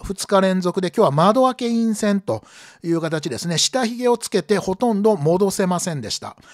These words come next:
ということで、七十五日も割っております。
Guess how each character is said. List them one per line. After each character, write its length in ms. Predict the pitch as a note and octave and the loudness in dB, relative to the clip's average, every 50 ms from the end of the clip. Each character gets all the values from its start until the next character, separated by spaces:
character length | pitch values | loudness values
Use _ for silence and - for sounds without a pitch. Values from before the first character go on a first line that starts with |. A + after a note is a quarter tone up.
| - - _ _ | -20 -20 _ _
と 80 | - A#3 | -2 0
い 20 | |
う 40 | B3 | 2
こ 80 | B3+ B3 | 2 2
と 120 | G#3+ F3+ | 4 4
で、 160 | F#3 G#3 G3 | 4 4 4
七 280 | E3 E3+ F#3 G3+ G#3 G3+ | 4 2 2 2 2 2
十 140 | F#3+ G3 G3 | 2 0 0
五 140 | F#3+ G3 F#3+ | 2 0 0
日 240 | F#3 D3+ - G#3 | -2 -2 -4 -2
も 180 | G3+ F#3 D#3+ A#2 | -2 0 0 0
割 180 | B2+ C3+ C3+ - | 0 -2 -2 -4
っ 40 | _ _ | _ _
て 80 | - D3+ | -8 -6
お 100 | D3 C#3+ | -6 -6
り 100 | C#3+ C#3 | -4 -4
ま 120 | D3 D3+ | -2 -2
す。 100 | - - | -4 -4